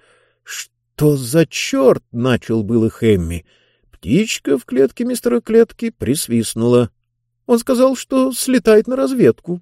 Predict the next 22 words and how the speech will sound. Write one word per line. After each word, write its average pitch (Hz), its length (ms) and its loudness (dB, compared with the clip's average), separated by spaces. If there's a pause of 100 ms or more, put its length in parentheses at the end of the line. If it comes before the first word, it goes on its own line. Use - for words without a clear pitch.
перевела 113 380 0
книга. 82 460 -8 (680)
Но 156 140 2
не 214 80 4
успел 262 400 2
мистер 180 420 2
Клетка 117 540 2
поднять 90 500 -6
руку, 131 560 -4 (400)
чтобы 110 280 2
раскрыть 131 400 2
дверцу 117 420 0
своей 131 300 -2
клетки, - 560 -4 (140)
как 139 220 0
с - 120 -6
мощным 147 640 4
ударом 165 800 4
сплошной 135 600 0
полог 135 560 2
листьев 180 800 0
распахнулся. - 1200 -2